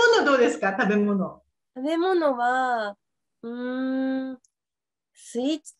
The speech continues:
Speaker 2: とか、ケーキとかっていうより、お菓子が好きなので、スナック菓子みたいな、ポテトチップスとかを食べたり、あと、クッキーみたいなのと、
Speaker 1: うん。
Speaker 2: 甘いのとしょっ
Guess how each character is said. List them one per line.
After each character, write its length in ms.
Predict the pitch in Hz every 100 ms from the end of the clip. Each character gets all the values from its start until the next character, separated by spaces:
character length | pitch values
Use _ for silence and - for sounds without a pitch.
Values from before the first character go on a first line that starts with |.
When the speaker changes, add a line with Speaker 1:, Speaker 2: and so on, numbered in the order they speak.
| _
Speaker 2:
と 120 | 262 240
か、 560 | - 226 220 214 208 _ _ _
ケ 200 | - 381
ー 40 | 359
キ 140 | 269
と 120 | 254
か 120 | 247
っ 100 | 233 -
て 100 | 240
い 100 | 233
う 80 | 233
よ 160 | 233
り、 540 | 214 226 240 226 196 190 _ _
お 120 | - 202
菓 180 | 269
子 220 | 262 - 226
が 100 | 208
好 100 | - -
き 160 | 214
な 140 | 208 202
の 220 | 202 202
で、 460 | 226 233 220 202 - _ _ _ _ _ -
ス 160 | -
ナ 80 | 240
ッ 20 | 233
ク 160 | 240
菓 160 | 233 233
子 300 | - - 208
み 160 | 208
た 100 | 202 190
い 40 |
な、 220 | 190 185 _ _ _ _
ポ 80 | 202
テ 140 | 196
ト 140 | 196 208
チ 160 | 220
ッ 60 | 214 -
プ 140 | 196
ス 140 | - -
と 140 | 196
か 280 | - 226 226
を 440 | 269 294 247 - _ _ _ _ _ _ _ -
食 120 | 220
べ 140 | 214
た 220 | 202 202 196
り、 220 | 208 214
あ 140 | 208
と、 320 | - 196 196 _ _ _ _ _ _
ク 100 | 294
ッ 40 | 269
キ 200 | 226 214
ー 40 |
み 100 | 196
た 80 | 196
い 40 |
な 120 | 196 190
の 180 | 190
と、 420 | - 202 202 180 - _ _ _ _ -
Speaker 1:
う 20 |
ん。 40 | 214
Speaker 2:
甘 200 | 269 277
い 40 |
の 120 | 247
と 80 | 226
し 120 | 208
ょ 40 |
っ 60 | 220